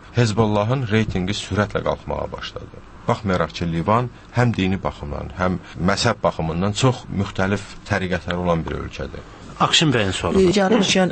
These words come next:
Speaker 3: Erdoğan rəhbərliyi etdiyi ak Parti iqtidarı Livana sülh məramlı türk qoşununun göndərilməsinə razılıq verdi. Baxmayaraq ki, C H P-çilər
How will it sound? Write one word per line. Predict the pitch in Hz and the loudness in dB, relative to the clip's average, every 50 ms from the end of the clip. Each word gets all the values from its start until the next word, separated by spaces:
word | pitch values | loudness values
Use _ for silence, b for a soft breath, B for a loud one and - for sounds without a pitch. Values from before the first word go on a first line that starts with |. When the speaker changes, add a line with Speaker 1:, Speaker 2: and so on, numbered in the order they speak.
| - 170 | 2 2
Speaker 3:
Erdoğan | 165 151 151 160 147 156 165 165 | 2 4 2 2 4 4 4 6
rəhbərliyi | 160 147 139 - 143 143 143 147 143 131 | 4 4 4 4 2 4 4 4 2 0
etdiyi | - - - 139 - | 0 0 0 2 2
ak | 135 131 - - | 2 0 0 0
Parti | - 135 123 113 - - | 2 2 2 2 2 0
iqtidarı | 123 - - 123 107 117 113 117 123 139 139 - - | 0 0 -2 0 2 2 4 4 4 4 4 2 2
Livana | 123 127 135 131 135 135 131 139 147 151 147 160 | 2 2 4 4 4 4 4 4 4 4 2 0
sülh | 170 - - 139 139 | -2 -2 0 2 2
məramlı | 135 131 127 123 127 131 135 123 - - - - - | 4 4 4 4 4 4 2 2 0 -4 -12 -14 -2
türk | - - 139 - - - | 0 0 0 2 2 2
qoşununun | 123 117 - - 123 120 127 135 151 160 156 151 | 2 2 2 2 4 4 4 4 4 4 4 4
göndərilməsinə | 135 127 127 127 120 123 127 123 120 - 139 135 | 2 4 4 4 4 4 4 2 2 2 0 2
razılıq | 131 123 117 113 127 127 123 - | 4 4 4 4 2 0 0 0
verdi. | 120 117 120 - 160 156 | -2 0 0 0 2 2
Baxmayaraq | 143 135 135 127 123 123 120 117 - | 2 2 2 2 2 2 0 -2 -4
ki, | 151 139 | -2 0
C | 143 143 123 123 | 2 2 4 2
H | 117 | 2
P-çilər | 117 120 107 - - - 120 135 147 | 0 -2 -2 -2 0 2 2 2 2